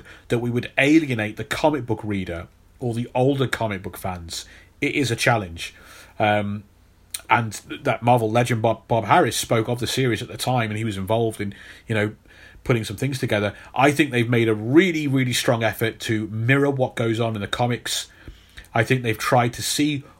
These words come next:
what will, what we've been successful at for thirty years at Marvel Comics and translate it very well to Saturday morning T V.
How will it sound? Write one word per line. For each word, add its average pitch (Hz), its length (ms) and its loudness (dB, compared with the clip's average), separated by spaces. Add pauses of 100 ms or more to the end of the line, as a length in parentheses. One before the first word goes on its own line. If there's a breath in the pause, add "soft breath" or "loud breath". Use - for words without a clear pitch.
(120)
what 139 200 0
will, 143 220 -2 (100)
what 143 260 2
we've 135 180 0
been 135 140 0
successful 139 580 2
at 117 120 -2
for 117 80 -4
thirty 135 420 -2
years 123 500 2
at 104 140 -12
Marvel 110 300 0
Comics 131 440 2 (280 loud breath)
and 98 160 -6
translate 123 580 0
it 110 80 -8
very 110 300 0
well 104 240 -2
to - 100 -12
Saturday 107 600 -4
morning 104 420 -6 (640 soft breath)
T 95 220 -2
V. 92 260 -2